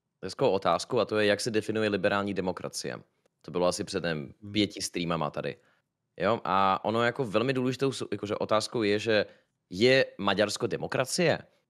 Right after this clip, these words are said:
Speaker 1: Tak technicky vzato odpovědí je ano, je, ale není to liberální demokracie, protože tam nefungují různé demokratické instituce, jako například jako rozdělení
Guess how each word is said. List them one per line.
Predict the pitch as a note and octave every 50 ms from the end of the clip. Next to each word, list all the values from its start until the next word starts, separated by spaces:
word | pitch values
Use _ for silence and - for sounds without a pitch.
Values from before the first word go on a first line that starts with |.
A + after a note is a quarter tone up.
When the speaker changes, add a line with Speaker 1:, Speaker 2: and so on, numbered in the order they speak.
| _ _ _ _
Speaker 1:
Tak | - F#2+ F#2 - _ _
technicky | - C3 C3 - D3 D#3 C#3+ D3+ - D3+
vzato | C3 A2+ A#2 A2+ C3
odpovědí | - G#2+ G2 - A#2 G#2 A#2 A2+ G2 G#2 G#2
je | G#2 G#2 -
ano, | - F#2+ G2+ G2 G2 G2 F#2+ D#2+
je, | D#2+ D#2 F#2+ A#2
ale | - G2 G#2+
není | G#2 G#2 A2 G#2+
to | A2+ A2+
liberální | G#2 F#2+ G#2 G2 G2 G2 G2+ G2
demokracie, | F2 F#2 F#2 F2+ - G#2+ G#2+ - - C3 A#2+
protože | - G#2+ - G2+ G#2
tam | G#2 G#2
nefungují | G#2 G2+ - - A2+ G#2 F#2+ G#2+ G#2+ G#2
různé | F#2+ G2 G#2 G2 G#2+ G#2+
demokratické | G2 G2 G2 G2 - G#2 F#2+ F#2 - - G2
instituce, | C2+ - - - F2+ G2 G2+ - A#2+ G#2+
jako | G2 F#2+ - G2
například | F#2 E2 - - G2+ E2+ G#2+ G#2 G2 - - - - _ _ _
jako | - G2 - G#2 G2 F#2 F2
rozdělení | G2+ A2+ A#2 A2 G2+ A2+ A#2 A2 G#2+ G#2 G#2+ G#2+ G#2+ G#2+ G2